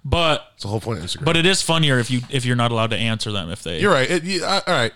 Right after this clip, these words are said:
Speaker 2: no D Ms. We're D M free unless
Speaker 1: You,
Speaker 2: you're
Speaker 1: you, all you can do is heart. You can
Speaker 2: Yeah.
Speaker 1: heart their
Speaker 2: If
Speaker 1: response.
Speaker 2: you're really hot, I will respond to your D M. But all right.
Speaker 1: Yeah,
Speaker 2: I'll,
Speaker 1: but
Speaker 2: I
Speaker 1: they
Speaker 2: like
Speaker 1: can't
Speaker 2: it.
Speaker 1: be D-, but the hot girl can't be D Ming you about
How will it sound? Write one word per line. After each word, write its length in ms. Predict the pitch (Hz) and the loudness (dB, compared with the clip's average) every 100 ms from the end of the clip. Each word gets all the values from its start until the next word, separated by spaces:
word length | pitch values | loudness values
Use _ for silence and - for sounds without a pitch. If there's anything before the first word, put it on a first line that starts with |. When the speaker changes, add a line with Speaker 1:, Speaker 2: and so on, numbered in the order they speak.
| - | -4
Speaker 2:
no 180 | 139 151 | -2 0
D 200 | 147 135 | 0 0
Ms. 280 | 120 - 110 | 0 -4 -4
We're 120 | 123 | -4
D 200 | 127 139 | 0 0
M 100 | 131 | -2
free 440 | - 127 117 110 - | -4 -2 -2 -4 -8
unless 300 | 104 113 110 | -10 -4 -2
Speaker 1:
You, 60 | 160 | 0
Speaker 2:
you're 120 | 113 | 0
Speaker 1:
you, 80 | 160 - | 0 0
all 120 | 160 | 0
you 80 | 185 | 2
can 120 | 185 | 4
do 80 | 156 | 4
is 80 | 139 | 4
heart. 280 | 131 127 - | 2 0 0
You 80 | 127 | -4
can 120 | 127 | -2
Speaker 2:
Yeah. 100 | 120 | 0
Speaker 1:
heart 160 | 110 - | 0 0
their 100 | 113 | -4
Speaker 2:
If 160 | 101 | -4
Speaker 1:
response. 140 | 123 117 | -4 0
Speaker 2:
you're 120 | 131 | 0
really 340 | 123 139 135 120 | 4 4 4 2
hot, 260 | 120 110 | 0 0
I 140 | - 104 | 0 -2
will 320 | 101 101 101 | -2 -4 -6
respond 300 | 92 95 92 | -6 -6 -6
to 40 | 90 | -6
your 80 | 90 | -6
D 200 | 98 92 | -4 -4
M. 160 | 90 | -6
But 220 | 95 101 - - _ _ _ _ _ _ - | -6 -8 -8 -16 _ _ _ _ _ _ -8
all 40 | 117 | -4
right. 200 | 101 92 - | -4 -4 -6
Speaker 1:
Yeah, 140 | 120 | -4
Speaker 2:
I'll, 60 | 82 | -2
Speaker 1:
but 100 | 143 | -2
Speaker 2:
I 20 | 139 | 0
Speaker 1:
they 60 | |
Speaker 2:
like 60 | 151 | 2
Speaker 1:
can't 180 | 165 160 | 2 2
Speaker 2:
it. 140 | 147 | 0
Speaker 1:
be 140 | 135 131 | 0 -4
D-, 0 | |
but 260 | 135 147 | -2 -2
the 80 | - | 0
hot 160 | 160 151 | 0 0
girl 100 | 135 | 0
can't 180 | 139 | 0
be 80 | 123 | -2
D 160 | 120 120 | -2 0
Ming 140 | 120 | 0
you 120 | 113 107 | 0 -2
about 380 | 104 104 95 | -4 -8 -10